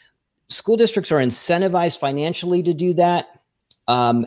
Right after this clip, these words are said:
and I think they're, they're, they're also, parents want that to happen. So when you say he wanted to move back to the,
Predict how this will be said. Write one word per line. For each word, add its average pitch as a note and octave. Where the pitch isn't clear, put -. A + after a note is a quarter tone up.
and C3+
I B2+
think D#3
they're, C3
they're, C3
they're B2+
also, C#3+
parents D3+
want C3
that G#2+
to G#2+
happen. G#2
So C3
when B2+
you C#3
say C3+
he C3+
wanted C#3
to C3+
move C3
back C3
to B2+
the, A#2+